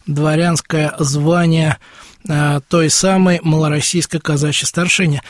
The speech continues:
Понимаете, какая вещь? В советское время возник соблазн. Гоголя очень хотелось приписать каким-то демократическим слоям населения. «Вот он из-за дьячков,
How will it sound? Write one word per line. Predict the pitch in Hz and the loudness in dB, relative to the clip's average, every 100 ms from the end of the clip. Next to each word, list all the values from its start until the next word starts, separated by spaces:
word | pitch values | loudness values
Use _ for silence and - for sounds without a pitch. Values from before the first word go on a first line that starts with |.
| - - | -20 -4
Понимаете, | 180 254 247 | 2 2 0
какая | 208 185 160 | -2 0 0
вещь? | 147 | -2
В | - | -2
советское | 190 190 180 - | 0 2 0 -2
время | 190 233 175 | 0 2 2
возник | 151 180 - | 0 0 0
соблазн. | 180 170 143 131 _ - | 0 0 -2 -6 _ -20
Гоголя | 156 156 190 226 214 196 - - - - | -10 0 2 4 4 2 0 -10 -18 -4
очень | 240 - 226 | -2 0 0
хотелось | 175 156 180 175 | -2 -2 -4 -4
приписать | 170 151 165 - 185 | -4 -4 -2 -2 -2
каким-то | 165 147 170 - | -6 -4 -6 -4
демократическим | 143 147 156 151 170 - 160 | -4 -2 -2 -4 -2 -2 -2
слоям | - 156 147 | -4 -2 -2
населения. | 147 160 147 139 127 - - - - - | -2 -2 -4 -4 -8 -14 -20 -20 -14 -4
«Вот | 190 330 302 - | 0 0 -2 -2
он | 311 302 | -2 -2
из-за | 294 277 247 269 254 | -2 -2 -2 -2 -2
дьячков, | 185 202 277 - - - 320 302 | 0 0 -2 -4 -6 -6 -2 -2